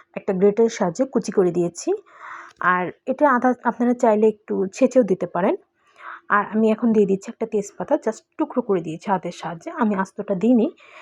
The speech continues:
কারণ আমার মনে হয় টুকরো করে দিলে ফ্লেভারটা খুব সুন্দরভাবে ছাড়ে। তো এ পর্যায়ে নেড়ে চেড়ে একটা বলক তুলে নেব। সুন্দরভাবে যখন পানিতে বলক উঠে আসবে, এই যে এ পর্যায়ে, এ পর্যায়ে আমি দিয়ে দিচ্ছি, যেহেতু তিন কাপ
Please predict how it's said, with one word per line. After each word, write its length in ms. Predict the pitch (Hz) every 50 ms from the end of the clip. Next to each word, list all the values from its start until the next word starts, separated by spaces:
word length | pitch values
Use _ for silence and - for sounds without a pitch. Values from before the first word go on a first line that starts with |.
| - - _ -
কারণ 180 | 233 247 254
আমার 180 | 254 254 269 269
মনে 160 | 269 277 285
হয় 140 | 269 294 330
টুকরো 260 | 330 - 254 - 226
করে 180 | 226 - 214 220
দিলে 200 | 190 220 254 320
ফ্লেভারটা 400 | - - 214 180 185 175 - 302
খুব 160 | 294 - 262
সুন্দরভাবে 520 | - - - 220 202 196 196 196 160 147
ছাড়ে। 260 | - - - - 170 175 _ _ _ _ _ _ -
তো 60 | 254
এ 40 | 240
পর্যায়ে 320 | 247 262 226 - 277 262
নেড়ে 180 | 247 240 233 226
চেড়ে 200 | 226 - 262 - -
একটা 200 | - _ - 208
বলক 260 | 185 196 196 202 208 -
তুলে 180 | - 254 233 220
নেব। 220 | 196 185 185 - 381 _ _ - - - - - - - _
সুন্দরভাবে 540 | _ - 294 277 269 302 262 262 277 269 277
যখন 400 | 226 - 226 226 - 247 247 247
পানিতে 580 | 240 240 220 208 208 214 208 - 214 208 208 202 190 185
বলক 300 | - 202 208 226 269 -
উঠে 180 | - 180 - 196
আসবে, 280 | 180 175 175 175 - -
এই 160 | 175 175 180
যে 120 | - 214
এ 40 | 208
পর্যায়ে, 440 | 202 - 185 180 175 - - 320 440 - - -
এ 80 | 226 226
পর্যায়ে 380 | - 233 226 220 226 294 294 -
আমি 260 | 214 196 196 196 196
দিয়ে 220 | 175 196 202 196 185
দিচ্ছি, 500 | 185 196 190 _ _ - - 359 453 - _ _ - -
যেহেতু 240 | 190 247 247 269
তিন 200 | 262 262 285 294
কাপ 160 | 302 - 330